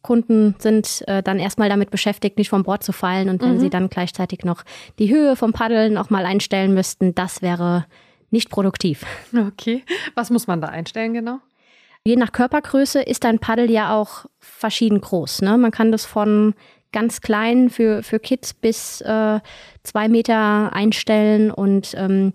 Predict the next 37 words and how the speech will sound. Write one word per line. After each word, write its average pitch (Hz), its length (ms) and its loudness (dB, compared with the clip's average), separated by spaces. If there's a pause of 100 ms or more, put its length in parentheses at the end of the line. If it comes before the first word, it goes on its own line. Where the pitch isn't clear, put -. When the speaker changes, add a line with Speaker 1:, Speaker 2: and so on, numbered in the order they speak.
(260)
Speaker 1:
das 202 140 0
ist 233 120 2
natürlich 240 420 2
wichtig, 240 380 0
damit 214 260 0
man 220 120 4
nicht 220 160 0
verkrümmt 220 400 0
auf 202 100 -2
dem 202 140 2
Board 180 220 0
steht, - 280 -2
weil 190 160 0
das 196 260 -4
würde, 190 460 2 (300)
ja, 175 320 0
nach 185 160 -4
kurzer 202 300 -2
Zeit 185 280 -2
dann 170 160 -2
auch 175 260 -2 (160)
Rückenschmerzen 165 540 -2
geben. 147 220 -6 (240)
Speaker 2:
Mhm. 233 240 2 (540)
Und 240 440 0 (100)
ist 262 180 0
es 302 120 -2
denn 262 260 0
so, 254 460 2 (120)
dass 240 260 -4
man 233 480 0
also 214 240 -2
Strecken 294 920 -4
zurücklegt? 302 1400 -4
Gibt's 254 220 -8
sowas 214 380 -4
wie, 208 420 -6